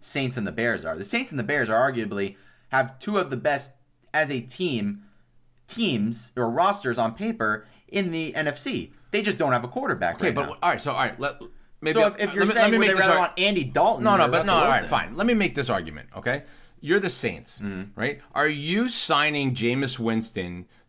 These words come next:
Speaker 2: to a twenty-something million dollar a year deal,
Speaker 1: Mm.
Speaker 2: right? And keeping the rest of your team around and using your draft picks to get younger? Or are you trading your next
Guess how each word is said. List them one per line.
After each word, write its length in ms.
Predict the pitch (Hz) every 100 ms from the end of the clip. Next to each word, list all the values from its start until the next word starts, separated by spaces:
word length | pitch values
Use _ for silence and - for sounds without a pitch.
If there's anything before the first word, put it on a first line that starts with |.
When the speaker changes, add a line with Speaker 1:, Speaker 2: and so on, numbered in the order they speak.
| -
Speaker 2:
to 180 | 143 131
a 60 |
twenty-something 840 | 127 - 143 170 175 160 139 135 123
million 300 | 123 120 117
dollar 320 | 113 113 107
a 40 | 107
year 320 | 101 101 98
deal, 420 | 85 92 76 -
Speaker 1:
Mm. 240 | 95 87 85 - _
Speaker 2:
right? 260 | 98 127 127
And 200 | 127 117
keeping 380 | - 180 175 160
the 100 | 123
rest 280 | 123 131 151
of 100 | 117
your 120 | 113
team 360 | 104 - 135 104
around 400 | 87 85 90 101
and 240 | 127 143 147
using 360 | 143 123 135
your 120 | 123
draft 340 | 104 110 107 -
picks 200 | 110 -
to 100 | 107
get 200 | 107 90
younger? 440 | 98 87 65 - _ - - -
Or 160 | 170 190
are 60 | 185
you 200 | 180 185
trading 640 | - - 208 214 214 196 - -
your 180 | 139 147
next 480 | 151 175 - -